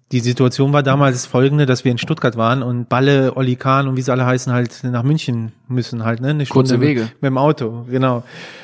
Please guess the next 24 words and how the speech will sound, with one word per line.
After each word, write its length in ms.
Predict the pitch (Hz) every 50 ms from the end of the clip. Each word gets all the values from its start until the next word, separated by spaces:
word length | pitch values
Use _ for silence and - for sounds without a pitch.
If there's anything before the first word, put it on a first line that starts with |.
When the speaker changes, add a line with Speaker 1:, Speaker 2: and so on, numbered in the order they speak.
| - _
Speaker 1:
Und, 340 | - 131 127 123 127 123 120
äh, 160 | 123 127 127
die 140 | 123 131 123
wollten 180 | 131 135 139 139
sich 220 | 131 131 - -
halt 160 | 135 127 123
schön 160 | - 156 143
bequem 320 | 135 135 135 - 190 196 180
machen 300 | 131 110 - - 113 113
und 240 | 117 117 120 113 -
für 120 | - 131
mich 180 | 135 131 - 143
war 80 | 143
das 260 | 143 135 131 127 -
völlig 420 | - - - - 147 139 139 131 -
Latte, 320 | 135 143 151 - 139 117
weil 160 | 117 117 113
ich 120 | 117 113 -
hätte 200 | 131 123 - 127
eh 300 | 131 139 147 139 131 123
nach 140 | 120 117 113
Bremen 280 | - 127 120 120 120 117
zurückgemusst. 760 | 113 - - - 123 117 - 123 117 113 113 107 - - -
Also 320 | 104 110 110 110 110 107